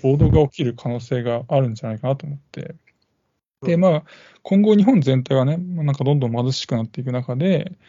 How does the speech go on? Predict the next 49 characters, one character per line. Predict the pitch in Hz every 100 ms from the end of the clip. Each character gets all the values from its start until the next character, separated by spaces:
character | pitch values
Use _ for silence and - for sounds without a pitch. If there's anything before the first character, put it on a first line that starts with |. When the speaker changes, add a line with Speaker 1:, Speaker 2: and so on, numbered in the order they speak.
| - - _ _
Speaker 1:
そ | -
の | 143 135
沖 | 131 -
縄 | 160 156
で | 156
起 | 147
き |
た | -
よ | 117 110
う |
な | 113
出 | 117 117
来 | 117
事 | 123 110
が、 | 143
な | 143
ん |
か | 120
そ | -
れ | 147
以 | 160
外 | 127
の | 110
地 | - 123
域 | -
で | 131
も、 | 131 - _
ま | 123
あ、 | 113
起 | 117
き |
る | 151
可 | - 117
能 | 113
性 | -
が | 123
あ | 123
る |
ん | 117
じ | 117
ゃ |
な |
い | 113
か | 131
な | 135
と | 139
思 | 117
っ | 117 _
て、 | 170 151